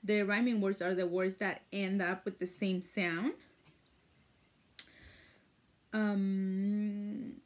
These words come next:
another words that, another examples of, of words that rhymes that I have for you guys, it, for example, are bat and cat. Another ones will be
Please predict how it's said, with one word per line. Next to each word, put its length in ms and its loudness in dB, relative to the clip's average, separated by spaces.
another 440 2
words 500 0
that, 360 0
another 300 0
examples 600 0
of, 300 -2
of 360 -2
words 320 2
that 180 -2
rhymes 400 0
that 140 -2
I 280 2
have 200 -2
for 100 2
you 160 2
guys, 580 2
it, 600 0
for 120 -6
example, 760 -4
are 640 -2
bat 540 0
and 180 -2
cat. 520 -6
Another 360 2
ones 760 0
will 160 2
be 500 0